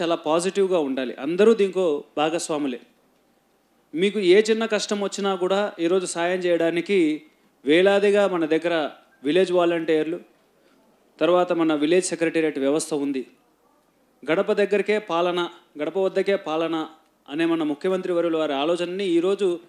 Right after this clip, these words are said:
సాకారం చేసే స్థాయిలో, స్థితిలో మనం ఉండడం జరుగుతోందన్నమాట. అలాంటిది మీరు ఏ మార్పు చేయాలనుకున్నా కూడా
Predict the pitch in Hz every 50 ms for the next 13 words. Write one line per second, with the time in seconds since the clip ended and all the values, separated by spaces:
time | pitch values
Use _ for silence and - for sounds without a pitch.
0 | _ _ - - 156 160 175 180 196 190 190 185 175 160 170 170 170 170 180 165
1 | 160 - - - 160 160 170 180 185 196 196 196 - 170 156 180 175 196 190 170
2 | 156 151 147 143 151 156 165 160 139 131 135 135 127 143 135 127 120 113 113 113
3 | - - - _ _ _ _ _ _ _ _ _ _ 135 156 185 202 208 208 208
4 | 202 233 254 - - _ _ _ _ _ _ _ - 160 175 196 214 214 202 175
5 | 170 190 214 220 208 202 208 220 214 220 214 214 - 185 190 190 185 175 170 170
6 | 170 175 170 170 170 165 160 143 143 147 180 220 240